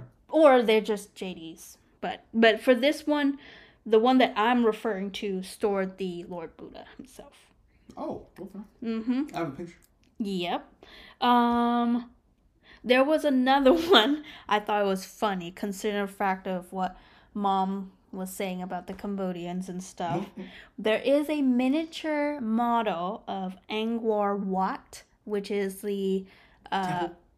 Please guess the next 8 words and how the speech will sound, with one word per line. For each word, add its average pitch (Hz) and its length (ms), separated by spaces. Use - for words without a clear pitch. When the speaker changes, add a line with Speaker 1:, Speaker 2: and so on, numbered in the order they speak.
Speaker 1:
temple 208 540
in 202 280
Cam-, 208 340
Cambodia. 208 680
Um, 208 420
the 214 240
Rama 294 500
four 254 760